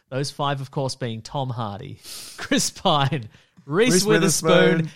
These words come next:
Speaker 1: and two other people who were in the movie This Means War.
Speaker 2: Probably Seth Green as a spin, and Chelsea Handler's in it, I believe.
Speaker 1: Chelsea Handler's one of those Tsarist aristocratic families.
Speaker 2: That sounds really good.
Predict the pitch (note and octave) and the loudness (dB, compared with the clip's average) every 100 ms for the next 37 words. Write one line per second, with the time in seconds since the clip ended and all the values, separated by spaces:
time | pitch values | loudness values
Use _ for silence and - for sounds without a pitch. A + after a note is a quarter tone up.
0 | - C3+ C3+ G3 G3 F3+ E3+ F3 E3+ E3+ | -6 -4 -2 0 2 0 0 -2 -2 -2
1 | E3 D#3 D3+ D3 D3 C#3+ C#3 C3 C3+ - | -2 -2 -4 -4 -2 -2 -2 -2 -4 -4
2 | C3+ B2 B2 C3 C#3 C#3+ C3 C#3 C#3 - | -4 -4 -2 2 2 2 0 -2 -2 0
3 | C#3 C3+ - C3+ C#3+ C#3 B2 A#2+ B2+ A#2+ | 0 -2 -2 0 2 0 -4 -6 -6 -10
4 | _ _ C#3 B2+ - - _ - D3 - | _ _ -8 -8 -10 -20 _ -8 -8 -6
5 | - E3+ F3+ F3+ D3+ D#3 D3 B2 B2+ G#2+ | 2 4 4 0 2 0 0 -4 -4 -6
6 | - A#2 B2 A#2+ A2 B2 D#3+ E3 F3+ D#3+ | -6 -8 -6 -6 -6 -4 -2 0 0 0
7 | E3+ F3 E3 E3 F3 E3 F3 F3 D3 _ | 0 -2 -2 0 0 2 2 0 -2 _
8 | _ - F#3 F3 E3+ D#3 - - D#3 F3 | _ -2 0 2 2 0 -4 -8 -4 -2
9 | F3 D#3+ F3 E3 D#3 - D#3+ E3 D3+ B2 | -2 -2 0 0 -2 -2 -2 -2 -2 -4
10 | G#2 - F3 D#3+ - D#3+ - D3 B2 D3 | -4 -6 -8 -10 -10 -2 -2 -2 -2 -2
11 | C#3 B2+ A#2+ A#2+ G#2+ | 0 -2 -4 -4 -6